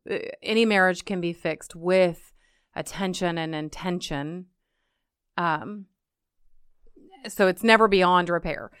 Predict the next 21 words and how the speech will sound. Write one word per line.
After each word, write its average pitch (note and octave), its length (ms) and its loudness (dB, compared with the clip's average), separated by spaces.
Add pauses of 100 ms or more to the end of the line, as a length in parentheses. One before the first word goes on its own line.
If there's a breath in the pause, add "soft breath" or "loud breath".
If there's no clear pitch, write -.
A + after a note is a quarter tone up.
(240 soft breath)
But F3+ 440 6
the G3 280 0
sooner B3+ 560 6
that G3+ 180 4
you F3 200 -2
can F3+ 160 -4
identify D#3+ 640 -4
these D#3 240 -10
pitfalls D3 520 -8
and D#3+ 140 -10
the D#3 120 -10
sooner A#3 480 0
you F3+ 200 0
can E3+ 160 -6
address D#3+ 520 -4
and D3+ 180 -8
deal D#3 220 -4
with D#3+ 240 -8
them, C#3 300 -8
the C#3+ 100 -10
better. F#2+ 460 -10